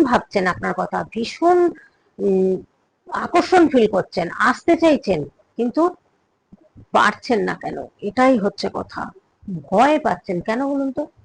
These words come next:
তিনি ভয় পাচ্ছেন আপনার কাছে আসতে, এই জন্যই আমাকে আবার একটু দেখতে হবে ভয়টা কিসের, কেন তিনি ভয় পাচ্ছেন, এটাই আমি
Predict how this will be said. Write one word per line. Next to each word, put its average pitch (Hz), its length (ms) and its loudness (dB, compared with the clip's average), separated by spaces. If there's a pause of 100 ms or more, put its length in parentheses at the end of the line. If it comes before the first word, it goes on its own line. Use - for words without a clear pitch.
(500)
তিনি 262 160 2 (120)
ভয় 170 240 4
পাচ্ছেন 220 340 0
আপনার 254 220 -4
কাছে 254 220 -4
আসতে, - 180 -10 (960)
এই 311 80 6 (100)
জন্যই 269 380 2
আমাকে 185 300 -2
আবার 220 280 0
একটু - 140 -10 (100)
দেখতে - 320 -10
হবে 165 180 -12 (600)
ভয়টা 254 600 0
কিসের, 214 440 -4 (1000)
কেন 226 220 -2 (200)
তিনি 240 280 -2 (120)
ভয় 170 280 -2
পাচ্ছেন, 196 500 -6 (800)
এটাই 240 300 0
আমি 202 160 2